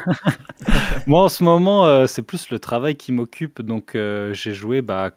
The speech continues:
avec vous à Deep Rock Galactic, que, donc, j'ai découvert grâce à, à Maxime, euh, et Dylan, auquel je, je n'avais jamais joué. Et on a joué aussi avec Loïc. Et c'est très, très fun comme jeu. Et c'est vrai que les peurs que j'avais un petit peu sur le côté, euh, minage, et je pensais qu'il y avait un peu du crafting, tout ça, euh,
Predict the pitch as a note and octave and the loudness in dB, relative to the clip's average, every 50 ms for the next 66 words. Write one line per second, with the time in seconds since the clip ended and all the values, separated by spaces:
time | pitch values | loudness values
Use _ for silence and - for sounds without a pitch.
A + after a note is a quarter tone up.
0 | - - G#2 G2 G#2 A#2 G2 G2+ G#2+ G#2 A2+ B2+ C3+ A#2+ G#2+ G#2 G2+ - - A#2 | -10 -10 -8 -4 -4 -4 -4 -4 -6 -6 0 2 2 2 2 0 -6 -8 -8 -6
1 | A2+ A2 A2 G2 G2+ G2 - - - - - - B2+ A2+ A2 A2 A#2 A#2+ A2 A2+ | -4 -2 -2 -2 -2 -4 -6 -8 -12 -12 -4 -2 0 0 2 2 0 -2 -2 -2
2 | G#2 G#2+ G#2 C3+ C#3+ - E3 C#3+ D3 D#3+ D3 B2+ A2 A2 A#2 A#2+ A#2+ - - G#2+ | -4 -2 -2 -2 -2 0 0 2 2 2 2 0 -2 -2 -4 -4 -4 -4 -4 -4
3 | G2 G2 - - - - - - - _ - G#2 G2+ G2+ G2+ G#2 A#2 - - - | -4 -6 -8 -12 -18 -18 -18 -20 -14 _ -6 -4 -4 -2 -2 -2 -2 -2 -4 -8
4 | - - C3 B2 A#2+ A2 G#2+ G2+ G2 G2 - - - - _ _ - B2+ A2+ A2 | -10 -6 -4 -2 -2 -2 -2 -4 -6 -8 -10 -14 -20 -20 _ _ -2 -2 -2 0
5 | A#2 A#2 C3 E3+ F#3+ E3 B2 - - G2+ F#2 - - A#2 A2 - G#2 F#2 F2+ F2 | 0 2 2 4 2 2 0 -2 -8 -12 -8 -6 -6 -6 -6 -6 -8 -8 -8 -10
6 | - - A2 F#2+ F2+ F2 E2 - B2+ C#3 A#2 F#2 F#2+ A2 D3+ F3+ - C#3 G#2 F#2+ | -10 -12 -12 -12 -10 -10 -8 -6 -6 -6 -6 -6 -8 -8 -10 -10 -10 -10 -8 -6
7 | F#2 F2+ F2+ G2 A#2 G#2 - - C3 A2 F#2+ F#2 - - G2+ G2 A2 A#2+ - - | -6 -6 -6 -8 -8 -10 -10 -10 -12 -12 -12 -14 -12 -10 -8 -8 -8 -10 -12 -18
8 | - - G#2+ G2+ G2 F2 - - - G#2 - - - - E3 E3 D#3+ - - A#2+ | -14 -8 -6 -6 -6 -6 -8 -8 -10 -10 -10 -12 -6 -4 -2 -2 -2 -2 -4 -4
9 | A2+ - - B2+ C3 B2+ - A#2 G#2 G#2+ G2+ G#2 A2 B2 C3+ A#2 - - G#2 A2+ | -2 -2 0 0 0 0 -2 -2 -2 -2 -2 0 2 2 2 2 0 0 -2 -2
10 | A#2+ - G#2 F#2+ - - C#3 C#3 B2 A#2 A2+ G2+ G#2+ G#2+ G#2 - - A2+ - - | -2 -2 -6 -6 -2 0 0 0 0 0 0 0 0 -2 -2 -4 -6 -6 -4 -4
11 | B2+ - - G#2 F#2 - G#2+ G2 - - G#2+ G2+ G2+ G2+ G2 G2+ A2+ A#2 A2+ A#2+ | -4 -4 -6 -6 -4 -4 -6 -4 -2 -2 0 2 2 2 2 2 2 4 4 4
12 | B2 B2+ B2+ B2 A#2 A2 - - - G2+ - - B2+ - G2+ F#2+ F#2 - - G2+ | 4 2 2 0 -2 -4 -6 -8 -8 -6 -4 -4 -4 -4 -4 -6 -6 -8 -8 -10
13 | G#2 G2+ - - A#2+ A2 - - - B2 A#2+ B2 A#2 - - A2+ - - - A#2+ | -10 -8 -4 -4 -4 -4 -4 -8 -6 -2 -2 -2 -2 -2 -6 -12 -6 -2 0 0
14 | B2 A#2 G#2+ G2+ | 2 0 0 -4